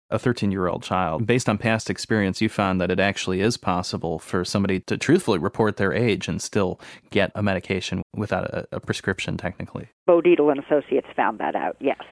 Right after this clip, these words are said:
Speaker 1: Which drug classes containing controlled substances are most commonly offered by internet sites?
Speaker 2: Well, our research looked at pain relievers,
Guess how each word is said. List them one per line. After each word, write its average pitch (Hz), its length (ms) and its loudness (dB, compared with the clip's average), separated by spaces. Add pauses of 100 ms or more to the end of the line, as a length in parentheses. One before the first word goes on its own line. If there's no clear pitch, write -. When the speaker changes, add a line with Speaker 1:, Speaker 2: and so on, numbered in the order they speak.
(100)
Speaker 1:
Which 170 360 2
drug 190 220 4
classes 87 640 0
containing 101 360 0
controlled 101 360 0
substances 90 800 -2
are 90 160 2
most 95 260 0
commonly 98 520 0
offered 87 400 -2
by 82 160 -4
internet 90 380 -2
sites? - 500 -8 (140)
Speaker 2:
Well, 226 200 0
our 320 160 4
research 220 500 2
looked 170 380 2
at 160 400 2
pain 233 300 0
relievers, 208 640 2